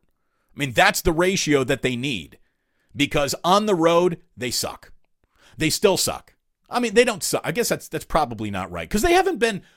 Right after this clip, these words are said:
terrible in Sacramento. They've been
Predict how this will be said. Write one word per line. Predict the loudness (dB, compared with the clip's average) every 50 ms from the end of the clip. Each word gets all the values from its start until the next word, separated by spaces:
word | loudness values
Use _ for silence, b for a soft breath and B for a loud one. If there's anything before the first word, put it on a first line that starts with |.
| b b b _ -10
terrible | -6 2 6 6 8 8 6 2 -2 -6 -10 -20 -20 _ _ _ _ _ _ _ _ _ _
in | -2 -2 -2
Sacramento. | 0 0 0 0 -2 -4 -6 -6 -6 -6 -8 -10 -14 -20 b b b b b b
They've | -2 0
been | 0 -2 -2 -4